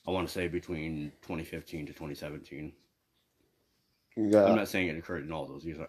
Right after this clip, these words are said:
Speaker 1: I'm just giving a portion of time that I think it, that went down.
Speaker 2: Yeah, no, for sure. Um, when it comes to the segregation of this country, I think it, uh,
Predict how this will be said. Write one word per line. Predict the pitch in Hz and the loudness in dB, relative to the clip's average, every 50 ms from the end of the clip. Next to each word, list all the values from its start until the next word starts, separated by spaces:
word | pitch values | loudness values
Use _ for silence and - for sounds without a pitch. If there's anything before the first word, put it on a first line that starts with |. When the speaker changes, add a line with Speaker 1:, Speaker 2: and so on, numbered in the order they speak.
| - | -12
Speaker 1:
I'm | 85 85 78 71 | -12 -10 -10 -10
just | 71 - - - _ _ _ _ _ - | -12 -14 -18 -20 _ _ _ _ _ -6
giving | 95 90 82 73 - | -4 -4 -4 -4 -6
a | 67 - - - _ _ _ _ _ _ _ _ _ _ _ _ _ _ _ _ _ _ _ - | -10 -12 -16 -18 _ _ _ _ _ _ _ _ _ _ _ _ _ _ _ _ _ _ _ -6
portion | - 95 87 - 80 71 | -4 -4 -4 -4 -6 -10
of | 60 - | -12 -12
time | - - - - - | -14 -14 -16 -16 -18
that | - 64 | -18 -18
I | 64 | -18
think | - - - - - | -18 -20 -20 -20 -20
it, | - - - _ _ _ - | -20 -20 -20 _ _ _ -12
that | - - - - | -8 -8 -8 -8
went | - - - - | -10 -12 -14 -12
down. | - - - - - - _ _ _ _ _ _ _ | -12 -12 -12 -14 -18 -20 _ _ _ _ _ _ _
Speaker 2:
Yeah, | - 123 123 117 95 - - - - | 6 10 12 12 12 10 6 -4 -4
no, | - 110 92 - | -2 0 0 0
for | - - 113 | -2 -6 -8
sure. | 110 - - 98 85 82 - - - - - - - - - | -6 -2 0 0 0 0 -4 -10 -20 -20 -20 -20 -16 0 6
Um, | - 127 123 117 117 | 8 10 10 10 10
when | 120 127 | 8 6
it | 127 123 | 6 6
comes | - 147 147 143 - | 4 4 4 2 2
to | - | 0
the | 120 117 | -2 0
segregation | - - 127 117 113 113 107 101 110 110 107 107 - 113 104 | 2 4 4 4 2 2 2 6 8 8 8 8 6 2 0
of | 92 - | 0 0
this | 90 92 - | -2 -8 -6
country, | - 117 104 92 - - 110 101 | -2 0 0 0 0 2 2 2
I | 98 95 | 2 2
think | - 107 104 | 2 2 4
it, | 110 98 95 | 4 6 8
uh, | 98 98 95 92 | 8 8 8 6